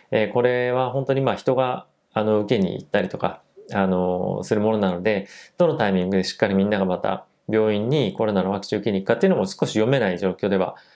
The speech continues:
あるとは思うので、まあ、このあたりもですね、えー、また第三波、第四波、まあ、第五波とかも、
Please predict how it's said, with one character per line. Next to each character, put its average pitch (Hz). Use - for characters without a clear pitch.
あ 110
る 95
と 98
は 87
思 95
う -
の 87
で、 107
ま 147
あ、 139
こ 165
の 175
あ 180
た 151
り 110
も 90
で 85
す -
ね、 113
え 113
ー、 -
ま 104
た 107
第 110
三 101
波、 98
第 104
四 107
波、 -
ま 104
あ、 98
第 104
五 135
波 135
と 95
か 113
も、 165